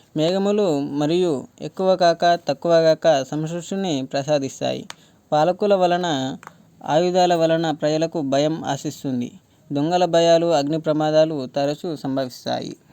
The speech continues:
మంత్రి చంద్రుడు. చంద్రుడు. చంద్రుడు మంత్రిగా ఉండడం వలన వర్షాలు పుష్కలంగా కురుస్తాయి. అన్ని విధాలైన పంటలు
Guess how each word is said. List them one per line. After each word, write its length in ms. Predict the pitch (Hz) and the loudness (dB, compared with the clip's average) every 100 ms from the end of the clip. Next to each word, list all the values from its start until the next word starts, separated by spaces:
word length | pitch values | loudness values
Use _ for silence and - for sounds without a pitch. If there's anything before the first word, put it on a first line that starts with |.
| _ _ _ - | _ _ _ -8
మంత్రి 540 | 160 165 160 226 202 156 - | -4 -4 -4 -4 -4 -6 -4
చంద్రుడు. 480 | 156 156 147 127 - _ _ _ _ _ _ _ _ - 160 | -2 0 -2 -4 -8 _ _ _ _ _ _ _ _ -4 -2
చంద్రుడు. 400 | 160 156 127 - _ _ _ - 175 | 0 0 -2 -6 _ _ _ -6 -4
చంద్రుడు 320 | 196 220 220 | 0 2 2
మంత్రిగా 480 | 180 165 185 180 170 | 0 -2 0 2 2
ఉండడం 400 | 151 156 156 147 | 2 2 2 0
వలన 540 | 147 156 151 127 - - _ _ _ _ _ _ 165 | 0 -2 -2 -4 -10 -18 _ _ _ _ _ _ -4
వర్షాలు 380 | 165 - 208 196 | -4 0 0 0
పుష్కలంగా 680 | 185 160 - 190 185 190 | -4 -6 -2 0 0 0
కురుస్తాయి. 680 | 185 151 143 - 135 127 - _ - - _ _ | -2 -4 -6 -4 -4 -4 -8 _ -20 -20 _ _
అన్ని 180 | 156 160 | -4 -2
విధాలైన 440 | 170 165 165 165 160 | 2 2 2 2 0
పంటలు 560 | 156 156 170 170 175 | 0 0 0 -2 -6